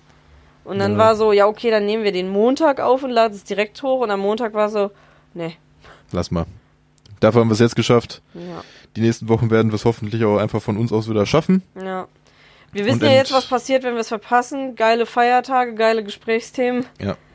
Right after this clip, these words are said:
Speaker 1: Boah, hier riecht's gut. Ich glaub, der, der Grieche macht wieder den Grill an.
Speaker 2: Gut.
Speaker 1: Furchtbar.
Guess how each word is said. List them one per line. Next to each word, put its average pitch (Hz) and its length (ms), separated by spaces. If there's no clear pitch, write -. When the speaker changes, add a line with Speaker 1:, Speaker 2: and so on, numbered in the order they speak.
Speaker 1:
Boah, 214 200
hier 233 160
riecht's - 240
gut. 214 220
Ich - 80
glaub, 220 180
der, 214 380
der 220 160
Grieche 269 340
macht 214 180
wieder 220 120
den 208 120
Grill 233 200
an. 202 260
Speaker 2:
Gut. - 220
Speaker 1:
Furchtbar. 180 380